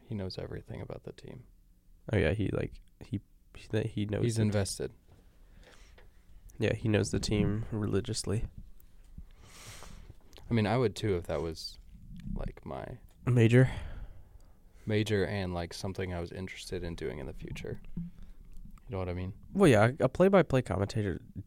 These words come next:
Speaker 2: does seem kinda fun.
Speaker 1: I'm not necessarily sure if that's what he wants to go into, but
Speaker 2: Mm-hmm. But, like,
Speaker 1: he had
Speaker 2: think about
Speaker 1: talked to me about how he wants to be involved in sports broadcasting and sports
Speaker 2: Yeah, that, I
Speaker 1: journalism.
Speaker 2: mean, that's a great job.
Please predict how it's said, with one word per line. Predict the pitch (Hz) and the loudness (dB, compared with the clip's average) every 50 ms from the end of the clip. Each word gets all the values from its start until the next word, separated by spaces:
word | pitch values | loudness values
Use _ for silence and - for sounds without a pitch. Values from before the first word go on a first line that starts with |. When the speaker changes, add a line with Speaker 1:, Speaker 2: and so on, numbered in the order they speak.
| - - | -8 -6
Speaker 2:
does | - - - - - | -4 -2 -2 -2 -2
seem | - - - | -4 -4 -6
kinda | - - - - - | -6 -6 -6 -8 -8
fun. | - - - - - 101 120 131 - - - | -6 -4 -2 -2 -2 2 10 10 10 10 10
Speaker 1:
I'm | 120 120 | 6 2
not | 120 120 98 | 4 4 2
necessarily | 98 104 98 - - - - 98 95 92 95 90 | 2 0 -2 -4 -4 -2 0 0 2 2 0 -2
sure | - - - 92 85 | -2 0 2 2 2
if | 87 85 - - - - - - - - - - - | 2 0 -4 -10 -18 -18 -18 -18 -18 -18 -18 -16 -4
that's | 80 113 104 95 95 - - - | 0 2 2 2 2 -2 -2 0
what | 107 101 | 0 0
he | 98 | 0
wants | 92 98 92 - - | 0 -2 -4 -4 -6
to | 95 | -4
go | 92 90 87 85 | -4 -2 -2 -2
into, | 82 85 - - 110 98 101 98 - - | -4 -6 -6 -2 -2 -2 -2 -2 -4 -4
but | - - 82 - 104 | -2 0 2 4 4
Speaker 2:
Mm-hmm. | 104 101 98 - - - - - - - - - - - - - - - - - - | 4 4 2 0 -2 -4 -8 -12 -16 -18 -20 -20 -20 -20 -20 -20 -20 -20 -18 2 8
But, | - 170 | 10 12
like, | 175 156 131 | 12 12 10
Speaker 1:
he | 120 | 8
had | 110 | 6
Speaker 2:
think | 180 180 - 190 | 6 6 6 4
about | 175 175 170 151 | 6 8 8 8
Speaker 1:
talked | 110 - - | 8 6 2
to | - 104 | -2 -2
me | 98 | -2
about | 90 85 87 82 82 - | 0 2 2 0 0 0
how | 101 90 87 | 0 0 0
he | 87 | 0
wants | 85 85 87 - | 0 -2 -4 -6
to | - - | -8 -8
be | 85 | -8
involved | 82 82 85 87 80 82 - - | -6 -4 -4 -2 -2 -2 -2 -4
in | - - - | -6 -8 -8
sports | - - - - - - - - - | -10 -8 -6 -6 -6 -6 -6 -10 -8
broadcasting | - - 92 87 87 - - - 85 92 - - 87 87 85 | -4 -2 -2 -2 -2 -4 -6 -6 -6 -6 -8 -8 -8 -8 -8
and | 82 85 | -8 -10
sports | - - - - - - - 135 | -10 -8 -8 -8 -8 -6 -2 4
Speaker 2:
Yeah, | 147 | 8
that, | 185 | 10
I | 165 95 82 | 10 10 10
Speaker 1:
journalism. | 95 110 110 85 123 | 10 8 8 8 6
Speaker 2:
mean, | 139 139 | 6 6
that's | 143 170 - - | 6 4 4 2
a | 107 | 4
great | - 101 85 - | 4 4 4 4
job. | - - 73 - - - | 4 4 4 4 2 0